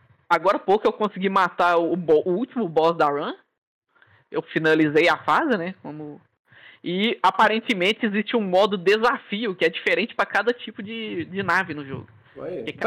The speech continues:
Speaker 2: parece que tem
Speaker 1: tipo de nave
Speaker 2: bastante tipo
Speaker 1: começa
Speaker 2: de
Speaker 1: com uma arma
Speaker 2: pa-,
Speaker 1: específica.
Speaker 2: parece que tem bastante personagem aí, né? Tipo, esse um ponto zero já tá, parece bem completo
Speaker 1: São,
Speaker 2: mesmo.
Speaker 1: são doze personagens aqui no um ponto zero. Achei
Speaker 2: Tem
Speaker 1: bem legal.
Speaker 2: bastante, bastante.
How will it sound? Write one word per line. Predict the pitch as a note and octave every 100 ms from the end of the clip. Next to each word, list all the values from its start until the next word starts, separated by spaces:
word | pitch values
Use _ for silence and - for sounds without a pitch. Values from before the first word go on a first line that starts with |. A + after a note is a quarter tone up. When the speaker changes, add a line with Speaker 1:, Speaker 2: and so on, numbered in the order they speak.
| B3+
Speaker 2:
parece | C#4
que |
tem | F#4+
Speaker 1:
tipo |
de |
nave | F#4 -
Speaker 2:
bastante | - F#4+ -
tipo |
Speaker 1:
começa | G4+
Speaker 2:
de | F#4
Speaker 1:
com | -
uma | G#4
arma | F3
Speaker 2:
pa-, | -
Speaker 1:
específica. | A#3+ - G3 G3 -
Speaker 2:
parece | - -
que | E4
tem |
bastante | D#4+ - D4+
personagem | D#4 F#4 G4 F4 F4 C#4+
aí, | G#3+ F3+
né? | F#3+
Tipo, | A3 - F3+ E3 D3+
esse | D3+ D3+ F#3
um | F3+
ponto | F3+ F#3
zero | E3 D#3 G3
já | A3
tá, | A3 A#3+
parece | A#3 G3 G3 -
bem | F3+ F3 A3+
completo | B3 C#4 C#4+ A3+
Speaker 1:
São, | A#3
Speaker 2:
mesmo. | G#3 F#3+ E3+ C#3
Speaker 1:
são | C4 D#4
doze | B3 B3 D4
personagens | - C4+ - F4 D4 F3 D3 C#3 - _ -
aqui | D3+ -
no | D#3 D#3+
um |
ponto | D#3+ F3 G#3+
zero. | F3+ C#3+ B2+ D3 _
Achei | - D#3 -
Speaker 2:
Tem | D#3
Speaker 1:
bem | D#3+
legal. | F3+ - G#3 C#3
Speaker 2:
bastante, | -
bastante. | C3 C#3 - E3+ E3+ _